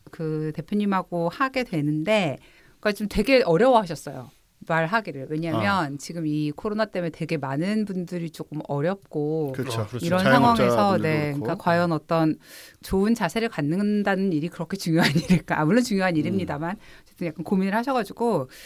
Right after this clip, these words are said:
Speaker 1: 그 어떤 얘기를 좀 그러면 할까요? 했더니 그냥 그 이번에 일을 겪으신 분들에게 약간 위로의 말과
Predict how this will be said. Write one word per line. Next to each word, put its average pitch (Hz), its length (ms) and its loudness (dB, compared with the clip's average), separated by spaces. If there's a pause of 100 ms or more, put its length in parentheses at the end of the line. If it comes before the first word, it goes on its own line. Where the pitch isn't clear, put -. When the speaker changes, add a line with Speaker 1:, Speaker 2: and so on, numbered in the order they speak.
(320)
Speaker 1:
그 185 800 -2 (260)
어떤 320 300 2
얘기를 285 300 2
좀 220 180 -4
그러면 160 320 -2
할까요? 196 420 -2
했더니 165 720 -4 (540)
그냥 180 380 -4
그 156 420 -2 (220)
이번에 156 760 0 (140)
일을 160 300 -4
겪으신 175 500 -6
분들에게 156 580 -4
약간 147 320 -2
위로의 185 580 4
말과 135 600 -4